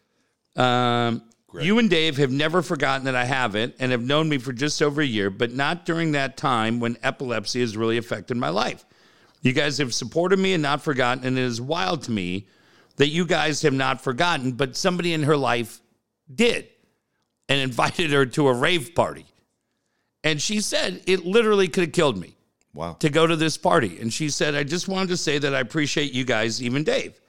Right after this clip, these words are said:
Speaker 2: Even Dave, she wrote that. That's
Speaker 1: And I wrote back, "There's no reason to appreciate Dave, but I'll still tell him, how does somebody forget that?"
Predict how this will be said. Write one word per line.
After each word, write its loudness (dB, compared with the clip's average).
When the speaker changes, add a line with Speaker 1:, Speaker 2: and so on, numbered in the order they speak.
Speaker 2:
Even -12
Dave, -6
she -12
wrote -4
that. -2
That's -4
Speaker 1:
And 2
I 2
wrote 4
back, 2
"There's 2
no 4
reason 0
to 6
appreciate 0
Dave, 0
but 0
I'll 0
still 0
tell 4
him, 0
how -2
does -2
somebody 0
forget -2
that?" -6